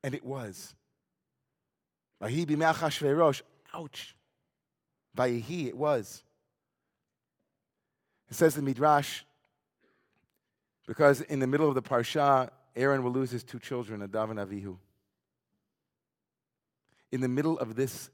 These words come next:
moment of deep aliveness, in this moment of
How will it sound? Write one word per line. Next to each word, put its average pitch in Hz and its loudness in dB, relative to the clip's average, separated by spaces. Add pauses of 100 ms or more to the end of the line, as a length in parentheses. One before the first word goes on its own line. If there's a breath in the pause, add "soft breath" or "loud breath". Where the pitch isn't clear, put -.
(300)
moment 127 -2
of 98 -8
deep 131 -10
aliveness, 107 -6 (460)
in 131 -2
this 135 -2
moment 139 0
of 107 -6